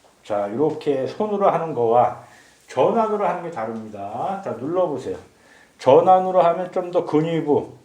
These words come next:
예, 손으로 하면은 원위부 쪽으로, 예, 근력 테스트가 됩니다. 예, 그러니까 요것도 자기가 셀프로 해보는 거예요. 그냥 내 사타구니에 문제가 있나.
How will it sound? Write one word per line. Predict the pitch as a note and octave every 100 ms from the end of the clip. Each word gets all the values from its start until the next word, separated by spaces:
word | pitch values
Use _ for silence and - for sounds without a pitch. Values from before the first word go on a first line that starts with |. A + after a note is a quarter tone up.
| - _ _ -
예, | G#2+
손으로 | - G3+ G3+ G3 E3+
하면은 | D#3 D3+ D3+ E3+ D#3
원위부 | - C#3 E3+ E3+ D#3 -
쪽으로, | C#3+ A#2 G#2+ G#2+ B2+ A3 A3+ - -
예, | G2 G2 F#2 - _ _ - _
근력 | - E3 G3+ -
테스트가 | F3 - - D3
됩니다. | - G#2+ G#2 G2 F#2+ F2+ _ _ _ _ _ _ _ -
예, | G#2 G#2
그러니까 | C#3+ B2+ F3 - - _ B2+
요것도 | E3+ G3 G3 A#3 B3 B3+
자기가 | - C#3+ D3 E3
셀프로 | G#3+ G3+ G3 C#3 A#2 G#2+ A2 -
해보는 | G#3 A3 A3 G#3+
거예요. | E3 B2+ G#2 -
그냥 | G2+ G2 F#2
내 | G2+
사타구니에 | A2+ G#3 G3+ G3+ E3 F#3+
문제가 | F#3 C#3+ C#3 B2+
있나. | A#2 G#2+ F2+ -